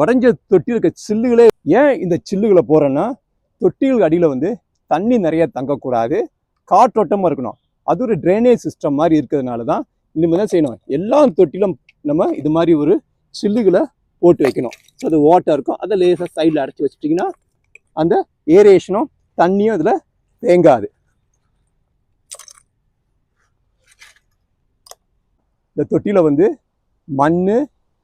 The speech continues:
கொக்கோ பீட்டு, இரு இதை கலந்துருக்கேன். இது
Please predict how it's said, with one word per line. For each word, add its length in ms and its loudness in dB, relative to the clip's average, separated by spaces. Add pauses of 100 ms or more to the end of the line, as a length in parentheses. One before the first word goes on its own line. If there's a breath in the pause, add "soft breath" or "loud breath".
(180)
கொக்கோ 280 2 (120)
பீட்டு, 300 2 (380)
இரு 160 4 (480)
இதை 120 2 (140)
கலந்துருக்கேன். 520 0 (140)
இது 100 -4